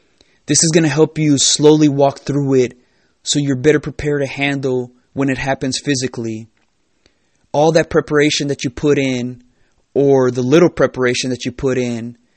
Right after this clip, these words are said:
is a primary factor that's gonna determine whether you reach what you set for yourself or not. How you practice and how you prepare is how you're gonna perform.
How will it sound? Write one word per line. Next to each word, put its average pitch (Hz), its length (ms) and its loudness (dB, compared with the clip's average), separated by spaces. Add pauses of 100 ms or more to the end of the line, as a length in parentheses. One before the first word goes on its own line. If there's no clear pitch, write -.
(160)
is 135 140 -4
a 151 60 0
primary 156 480 0
factor 139 500 -2
that's 127 200 -4
gonna 131 180 -4
determine 135 560 -4
whether 127 260 -2
you 123 180 -6
reach 139 440 -4 (260)
what 135 160 -6
you 139 60 -4
set 131 240 -2
for 139 100 -6
yourself 139 540 -2 (100)
or 120 80 -2
not. 117 460 -4 (580)
How 170 140 0
you 175 120 2
practice 156 840 -2
and 123 100 -4
how 151 120 -4
you 151 100 0
prepare 135 800 -4 (240)
is - 140 -2
how 147 120 0
you're 143 160 2
gonna 131 160 0
perform. 113 680 -6